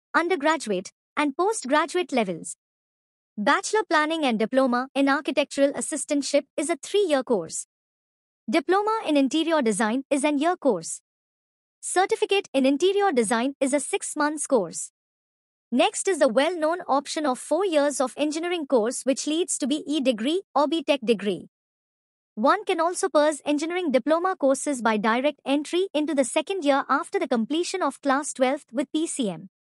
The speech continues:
followed by two years Masters in Engineering M E or Masters in Technology M Tech or Masters in Business Administration M B A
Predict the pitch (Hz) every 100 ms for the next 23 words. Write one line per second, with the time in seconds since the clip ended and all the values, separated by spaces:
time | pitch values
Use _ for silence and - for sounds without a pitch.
0 | _ _ _ _ _ - 330 403 466 392
1 | 311 294 370 453 320 320 233 240 285 -
2 | 320 277 233 254 269 285 294 285 285 370
3 | 302 359 - 269 240 311 - 370 339 269
4 | 240 226 254 330 302 311 285 226 202 269
5 | - - 277 254 285 339 381 381 285 214
6 | 269 294 320 - 247 233 208 - 220 202
7 | 285 277 277 277 311 - 285